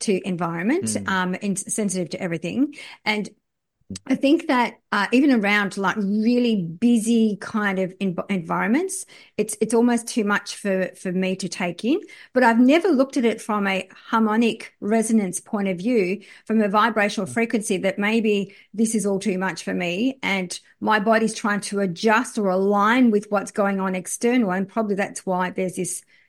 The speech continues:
Speaker 1: thing going on. Um,
Speaker 2: Oh, yeah.
Speaker 1: but, and then I'm thinking, like, what about all of us who are in front of computers all the time?
Speaker 2: Absolutely. I'm sitting in front of five screens right now.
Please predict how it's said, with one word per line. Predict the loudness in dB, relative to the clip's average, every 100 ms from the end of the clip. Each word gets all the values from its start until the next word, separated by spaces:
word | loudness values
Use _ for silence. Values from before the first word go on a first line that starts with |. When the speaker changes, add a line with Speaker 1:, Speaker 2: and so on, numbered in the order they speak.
| _ _ 0
Speaker 1:
thing | 2 2 2
going | 0 0 -2
on. | 0 0 -2 -8 -20 -20 _
Um, | 2 4 4 4 -2
Speaker 2:
Oh, | -6 -2
yeah. | -2 -2 -6 _
Speaker 1:
but, | -2 4
and | 4
then | 6 4
I'm | 4
thinking, | 4 4
like, | 2 2
what | 0 2
about | 2 4
all | 4 4
of | 4
us | 2 0 -2
who | 0 2
are |
in | 2
front | 2 0
of |
computers | 0 0 0 2
all | 2 2
the |
time? | 0 -2 -4 -12 _ _ _ _ _ _ _ _ _ _ _ _ _
Speaker 2:
Absolutely. | -10 -2 2 2 2
I'm | -2
sitting | 0 0
in | 0
front | 0 -2
of | -4 _ _ _ -2
five | 0 0
screens | -2 -2 0 0
right | 0
now. | 0 -2